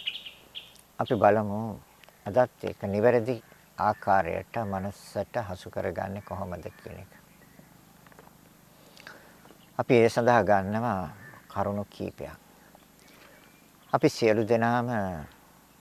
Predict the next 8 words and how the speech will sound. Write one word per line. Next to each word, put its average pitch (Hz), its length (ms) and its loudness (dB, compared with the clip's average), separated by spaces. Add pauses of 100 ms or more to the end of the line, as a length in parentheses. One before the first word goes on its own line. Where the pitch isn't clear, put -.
(300)
දන්නවා 101 720 -6 (1200)
තණ්හාව 120 580 0
කියන්නේ 113 380 -4
මොකක්ද 90 380 -8
කියලා. - 380 -16 (680)
දැන් 117 200 -6
හොඳට 110 260 -4
දන්නවා. 90 540 -12